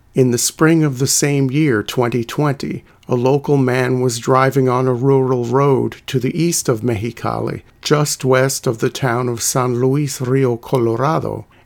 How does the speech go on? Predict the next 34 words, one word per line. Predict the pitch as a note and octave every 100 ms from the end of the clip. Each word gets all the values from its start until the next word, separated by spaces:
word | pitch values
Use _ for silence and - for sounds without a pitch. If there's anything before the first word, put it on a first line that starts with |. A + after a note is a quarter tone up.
| -
and | A2+
had | C3+ C3
a |
close | - D3 C3 -
call | - C#3+ C3
with | B2+ B2+ C3
a |
similar | - C3 G#2+ A2 G#2+
creature. | - B2+ A#2 A2+ B2+ F#3+ - _ _ _
The | B2
man | A#2 B2+ B2+ B2
clipped | - D3 E3 -
it | C#3+
with | B2+ A#2+
his | B2+ A2
truck | - - D3+ C3 -
and | C3 A2
wondered | B2+ D3+ C3+ G#2+
what | A2+ A#2
had | B2+ A#2+
just | B2 A2 -
happened. | D3+ D3 D3+ - - - - _ _ _ _
He | - C3+
stopped | - C3 A#2+ -
his | D#3+ C3
vehicle, | B2 B2+ A#2+ - B2 B2 -
and | A#2
the | A#2+
creature | - C3 C3+ C#3+ B2
landed | B2 A#2+ A#2 B2
in | B2 A2
front | - C#3+ D3
of | G#2
him, | - -